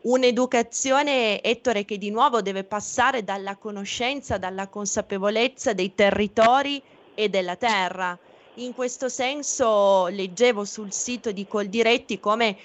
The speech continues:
sia stato anche proposto l'utilizzo delle tante fattorie didattiche che sono disseminate nel nostro paese, così come degli agriturismi, come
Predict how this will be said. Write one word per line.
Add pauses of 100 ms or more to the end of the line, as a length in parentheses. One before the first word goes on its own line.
(160)
sia
stato
anche
proposto
l'utilizzo
delle
tante
fattorie
didattiche
che
sono
disseminate (360)
nel
nostro
paese,
così
come
degli (260)
agriturismi,
come